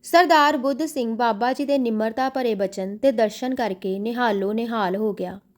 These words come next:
ਹੁਣ ਸਭ ਤੋਂ ਪਹਿਲਾਂ ਸਿੱਧਾ ਬਾਬਾ ਖੜਕ ਸਿੰਘ ਜੀ ਮਹਾਰਾਜ ਪਾਸ ਜਾ ਕੇ ਮੱਥਾ ਟੇਕਿਆ, ਫਤਿਹ ਬੁਲਾਈ ਤੇ ਸਾਰੀ ਵਾਰਤਾ ਦੱਸੀ ਕਿ ਇਉਂ ਬਾਬਾ ਕੁੰਦਨ ਸਿੰਘ ਜੀ ਮਹਾਂਪੁਰਖ ਨਾਨਕਸਰ,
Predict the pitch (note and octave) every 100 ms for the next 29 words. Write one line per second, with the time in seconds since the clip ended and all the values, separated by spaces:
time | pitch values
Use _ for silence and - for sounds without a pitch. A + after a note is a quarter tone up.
0 | _ _ _ - _ E4+ E4 F4 E4+ F#4+
1 | F#4+ E4+ C4 A#3 B3+ C4+ A3 C#4 C4 B3
2 | G#3 A3+ A#3 G#3+ A3+ B3+ B3 C4 A#3 G#3+
3 | B3 A#3+ G#3+ - G3 F#3+ G3 G#3+ G3 F#3+
4 | A3+ G3 G3+ G#3+ A3+ F#3+ - F3+ F#3 A3
5 | _ _ _ - _ _ D4 D4 D#4 D#4
6 | D4+ A#3 F#3+ G3 C4 C#4+ B3+ G#3+ A#3+ B3
7 | G3 F#3 A3 A3+ A#3+ - F#3+ G3+ - _
8 | _ _ - E4 - D4 D#4 D#4 C#4 G#3+
9 | B3 B3 A#3+ A3 C4 C4 A3+ G#3+ A#3 A3
10 | G#3 A#3+ A3 A3 A3+ G3+ F#3 F#3+ - G3
11 | G3